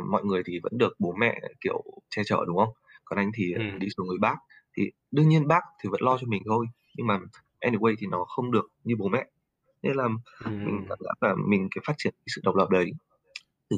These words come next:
Speaker 1: khi lớp sáu cho đến bây giờ. Còn nói về sự thích nghi thì sao nhỉ? Cái này thì anh cũng không có lý do vì sao. Tại vì anh cảm thấy là đấy là từ khi còn bé rồi, mình rất dễ hòa nhập với một môi trường.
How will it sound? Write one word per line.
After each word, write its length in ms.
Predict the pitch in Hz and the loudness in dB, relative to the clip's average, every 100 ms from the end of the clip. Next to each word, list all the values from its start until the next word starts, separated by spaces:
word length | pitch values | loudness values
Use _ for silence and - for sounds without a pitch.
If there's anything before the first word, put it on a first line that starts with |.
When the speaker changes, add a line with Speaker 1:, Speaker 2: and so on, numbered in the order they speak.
| - | 0
Speaker 1:
khi 60 | 95 | 0
lớp 180 | 98 113 | 0 0
sáu 380 | - 92 92 - | 2 2 2 0
cho 120 | 101 | -2
đến 140 | 90 | 0
bây 120 | 95 95 | 2 4
giờ. 180 | 90 80 _ _ - - - | 2 0 _ _ -20 -20 -4
Còn 360 | - 110 104 104 | 0 2 2 4
nói 140 | 101 | 4
về 100 | 135 | 4
sự 140 | 131 - | -2 -2
thích 100 | 139 139 | -2 0
nghi 100 | 131 | 0
thì 120 | - | 0
sao 200 | - 101 | 0 0
nhỉ? 80 | 90 - _ _ _ - _ _ - | -2 -8 _ _ _ -20 _ _ 0
Cái 100 | 107 | 4
này 120 | 113 | 4
thì 100 | - | 4
anh 120 | 98 | 2
cũng 120 | 95 95 | 2 -2
không 140 | 117 | 0
có 120 | 95 | 0
lý 160 | 90 90 | 0 2
do 220 | 104 95 | 4 4
vì 60 | 90 - | 0 -2
sao. 140 | 95 - _ - - | -2 -2 _ -20 -4
Tại 100 | 98 | 0
vì 160 | 92 90 - | 0 0 0
anh 200 | 98 98 | 0 0
cảm 100 | - | -2
thấy 140 | 87 | 0
là 140 | 90 110 | 0 0
đấy 120 | 104 92 | 0 2
là 100 | 104 - _ | 0 -4 _
từ 60 | 90 - | -8 -4
khi 80 | 101 | -2
còn 160 | 92 | 0
bé 180 | 90 85 98 | 2 2 2
rồi, 140 | 135 - - - - | -2 -4 -14 -20 -4
mình 200 | 95 87 - - - - | -2 -2 -8 -18 -18 0
rất 220 | 127 147 | 2 4
dễ 220 | 139 156 - - | 2 2 -2 -2
hòa 100 | 95 | 0
nhập 140 | 87 | 0
với 100 | 90 | 0
một 120 | 107 104 | 2 2
môi 100 | 104 | 2
trường. 220 | - 98 | 2 0